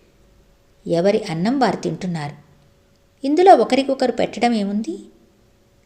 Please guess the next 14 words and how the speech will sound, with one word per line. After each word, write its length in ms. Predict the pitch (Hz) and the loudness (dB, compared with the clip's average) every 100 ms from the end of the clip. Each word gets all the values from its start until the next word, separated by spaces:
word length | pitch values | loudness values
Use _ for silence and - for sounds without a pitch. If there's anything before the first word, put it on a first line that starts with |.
| _ - | _ -4
వాడి 280 | 190 190 180 | 0 0 -2
అన్నం 320 | 151 170 240 | -4 -2 -2
ఇక్కడున్నది, 800 | 247 196 180 180 196 330 294 - - - _ - | -2 -2 -2 -2 0 0 -2 -6 -18 -20 _ -4
ఎక్కడి 280 | 320 330 294 | 0 2 2
నుండో 260 | 247 226 | 2 2
వచ్చి 220 | 196 190 349 | 0 -2 -4
తింటున్నాడు, 580 | 269 180 165 156 143 - _ _ _ _ _ - | -4 -4 -8 -12 -16 -20 _ _ _ _ _ -8
లేదు 540 | 165 170 220 226 214 - - - _ _ | -2 0 2 0 -4 -10 -20 -20 _ _
ఇక్కడనే 460 | 339 339 403 392 381 | -2 2 4 6 4
ఉన్నా 260 | 381 494 - | 4 0 2
తినలేడు" 440 | 202 175 151 - - - - _ _ _ 254 | 2 2 -2 -6 -14 -20 -20 _ _ _ -4
అని 160 | 381 | -4
సమాధానం 520 | - 208 190 185 165 | -2 0 0 -2 -6
చెబుతుందమ్మ. 560 | 156 - - 233 269 | -8 -10 -10 -8 -8